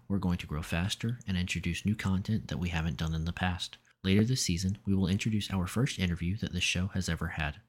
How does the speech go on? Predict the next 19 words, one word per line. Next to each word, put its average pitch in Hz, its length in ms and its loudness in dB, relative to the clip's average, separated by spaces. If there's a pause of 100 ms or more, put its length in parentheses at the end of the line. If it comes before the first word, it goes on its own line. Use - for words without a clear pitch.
(140)
I 135 60 4
am 117 100 8
incredibly 135 480 4
excited 92 540 0
as 101 140 2
we 123 100 6
will 139 140 4
now 113 180 4
explore 104 400 0
a 92 80 2
new 90 240 2
realm 113 320 6
of 92 80 -4
the 92 160 0
ever-evolving 117 680 0
world 101 300 2
of 95 120 -2
emergency 82 500 0
management. 80 560 -4